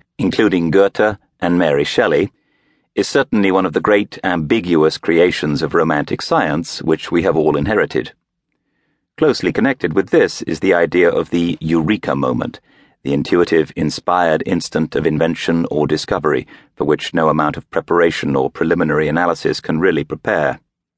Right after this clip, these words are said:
Originally the cry of the Greek philosopher Archimedes, this became the fire from heaven of Romanticism,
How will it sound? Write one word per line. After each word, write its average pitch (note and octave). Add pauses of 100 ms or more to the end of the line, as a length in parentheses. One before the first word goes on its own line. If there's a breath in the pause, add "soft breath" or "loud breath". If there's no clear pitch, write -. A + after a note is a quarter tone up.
(1040 loud breath)
Originally B2
the E2+
cry A#2
of F2
the F2
Greek F#2
philosopher F2
Archimedes, E2 (240)
this A2
became E2
the D#2
fire F2
from D2
heaven E2
of D2+
Romanticism, D#2